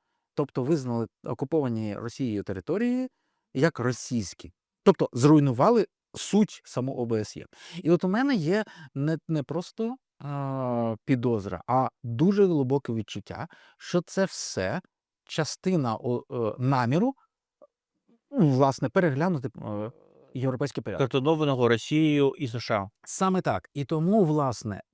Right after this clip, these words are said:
Speaker 1: от, от якщо на, так дивитися на цю історію, то стає зрозумілим, чому Рубіо не приїхав до нато.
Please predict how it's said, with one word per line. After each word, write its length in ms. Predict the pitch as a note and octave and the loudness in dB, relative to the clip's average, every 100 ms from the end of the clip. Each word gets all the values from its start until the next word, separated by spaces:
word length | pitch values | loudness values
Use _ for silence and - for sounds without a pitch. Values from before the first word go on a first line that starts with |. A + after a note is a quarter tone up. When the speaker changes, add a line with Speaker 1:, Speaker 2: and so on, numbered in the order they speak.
| _ | _
Speaker 1:
от, 240 | E3 - | -6 -2
от 140 | G3+ E3 | 0 0
якщо 240 | C#3+ - D#3+ - | 0 -4 -6 -2
на, 220 | D#3+ F3 - | 2 2 0
так 220 | - A#3 B3+ | 2 2 2
дивитися 460 | F3+ F#3 F#3+ D#3+ D#3 | -2 0 -2 -4 -6
на 80 | C3+ | -4
цю 120 | D3+ | -4
історію, 360 | A#2 - - - - - - | -2 -4 -4 -8 -16 -20 -4
то 100 | F3 | -4
стає 260 | - G3+ | 0 0
зрозумілим, 500 | G3 F#3+ G3 G#3 F#3+ | 0 0 2 2 2
чому 220 | - F3+ | 2 0
Рубіо 280 | F#3 F3 D3 | 2 2 2
не 100 | C3 | 0
приїхав 360 | - D#3 C3 G#2+ | -2 -4 -4 -8
до 140 | G2+ C3 | -6 -4
нато. 320 | A#2+ - | -4 -6